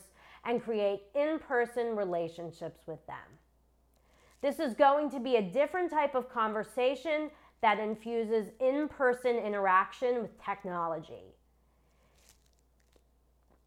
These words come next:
I thank you for being a part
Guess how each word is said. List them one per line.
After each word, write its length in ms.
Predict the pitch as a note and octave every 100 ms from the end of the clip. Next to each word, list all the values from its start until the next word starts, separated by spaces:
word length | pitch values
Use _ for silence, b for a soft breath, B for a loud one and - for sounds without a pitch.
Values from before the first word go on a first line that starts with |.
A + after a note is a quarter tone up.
| _ _ -
I 140 | A#3
thank 500 | A#3+ - C4 D4+ D4
you 340 | C4+ C#4 C#4 - -
for 480 | A#3 A3+ G#3+ G#3 F3+
being 300 | A3+ G#3+ G#3
a 40 |
part 540 | G3 - A#3 B3+ C#4